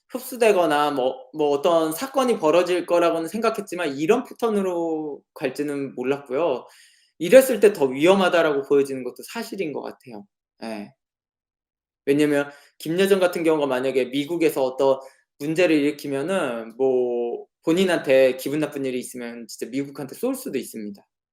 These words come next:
예. 약간의 도발을 했는데 이제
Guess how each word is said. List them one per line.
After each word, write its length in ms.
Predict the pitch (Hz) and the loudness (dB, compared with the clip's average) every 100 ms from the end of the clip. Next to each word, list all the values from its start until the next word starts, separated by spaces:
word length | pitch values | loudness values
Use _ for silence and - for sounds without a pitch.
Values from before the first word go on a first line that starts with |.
| _ _ _ _ | _ _ _ _
예. 100 | - _ _ _ | -20 _ _ _
약간의 380 | 135 - 175 151 | -2 2 2 4
도발을 380 | 160 156 165 175 | 2 6 6 6
했는데 360 | 214 214 190 147 | 4 2 2 2
이제 280 | 139 139 | 2 0